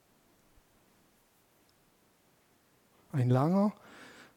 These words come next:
und liebevoller Blick, könnte man sagen, auf das, was ist. Nicht vorverurteilen, sondern einfach mal einschauen, hinschauen. Einfach mal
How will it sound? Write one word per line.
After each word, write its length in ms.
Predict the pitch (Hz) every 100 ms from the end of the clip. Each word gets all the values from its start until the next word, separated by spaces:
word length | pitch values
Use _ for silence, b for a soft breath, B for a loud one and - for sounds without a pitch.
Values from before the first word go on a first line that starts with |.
| -
und 120 | 131
liebevoller 640 | 139 220 214 - 190 175
Blick, 460 | 147 160 185 - -
könnte 380 | - 156 143 156
man 240 | 147 143
sagen, 560 | - 131 127 139 160 135
auf 260 | 127 -
das, 560 | - 139 160 - - - B B B B -
was 320 | 123 127 -
ist. 560 | 208 131 - - - - -
Nicht 480 | 165 220 - - -
vorverurteilen, 1300 | - 151 156 175 180 165 170 - 165 160 165 160 - B B B B
sondern 380 | 151 127 127
einfach 500 | 208 139 160 165 151
mal 240 | 160 143 147
einschauen, 840 | 156 127 135 - 127 117 127 127 - _ _ _ -
hinschauen. 760 | 151 143 135 - 135 139 139 - _ _ _ _ _ _ -
Einfach 360 | 165 165 147
mal 260 | 170 147